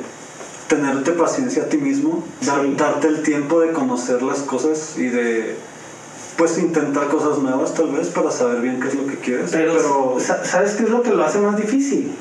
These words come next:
Speaker 1: Mm.
Speaker 2: La presión social. Porque,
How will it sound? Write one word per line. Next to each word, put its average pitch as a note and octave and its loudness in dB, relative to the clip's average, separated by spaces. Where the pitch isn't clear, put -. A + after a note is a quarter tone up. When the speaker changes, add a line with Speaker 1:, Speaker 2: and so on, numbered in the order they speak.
Speaker 1:
Mm. - -6
Speaker 2:
La D3 2
presión D3 0
social. C#3 -2
Porque, D#3 0